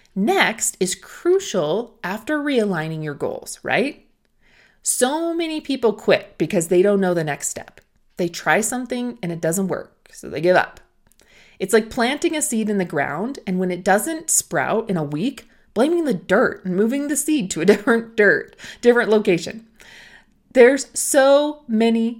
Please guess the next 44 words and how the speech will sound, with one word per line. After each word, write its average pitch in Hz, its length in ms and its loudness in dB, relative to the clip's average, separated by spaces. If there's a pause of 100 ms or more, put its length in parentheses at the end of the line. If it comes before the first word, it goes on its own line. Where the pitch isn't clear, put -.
different 196 360 -2
variables 185 680 0
about 196 400 0
why 226 260 -2
that 330 220 -4
seed 302 260 -8
did 311 140 -8
not 285 180 -8
sprout. 311 420 -8 (600)
The 175 80 -4
dirt 165 280 -4
may 226 120 -2
have 262 260 -4
been 285 400 -8
just 311 240 -4
fine. 339 420 -2 (140)
Maybe 247 300 -2
you 320 100 -2
didn't 320 240 -4
water 294 320 2
enough. - 400 -10 (160)
Maybe 226 320 -4
it - 140 -8
needed 262 480 -4
longer 254 640 -2
amount 247 260 -2
of 247 60 -12
time 247 400 -6
to 214 120 -6
be, 214 260 -6 (140)
to 269 140 -4
sprout. - 500 -4 (680)
If 226 200 2
you 254 280 -6
don't 330 320 0
know 226 300 2
how 185 380 0
to 233 180 -6
tweak 226 640 -8
and 170 200 -4
work 156 260 -4
with 214 160 -6
the 185 80 -2
variables, 165 800 -2